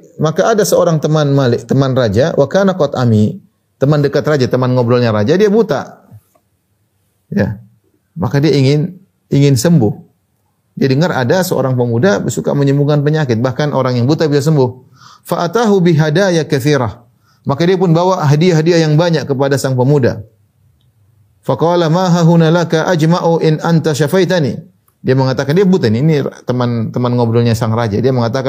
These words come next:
"Wahai sang pemuda, ini aku bawa hadiah yang banyak. Ini semua untuk engkau kalau kau bisa sembuhkan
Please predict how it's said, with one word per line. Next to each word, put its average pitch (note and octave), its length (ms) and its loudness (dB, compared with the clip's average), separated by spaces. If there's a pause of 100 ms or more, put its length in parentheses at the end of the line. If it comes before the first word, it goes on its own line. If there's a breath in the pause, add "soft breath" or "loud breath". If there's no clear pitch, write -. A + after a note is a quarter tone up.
"Wahai D#3 160 0
sang D3+ 160 -4
pemuda, D3+ 400 0
ini E3 160 4
aku E3+ 160 -2
bawa D#3+ 400 0
hadiah D#3+ 240 0
yang D3+ 80 -4
banyak. E3+ 320 -2 (560 soft breath)
Ini F3+ 240 4
semua A3 240 4
untuk F#3+ 240 2
engkau G3+ 320 2
kalau G#3+ 160 2
kau A3+ 80 2
bisa G3+ 240 2
sembuhkan F3+ 240 2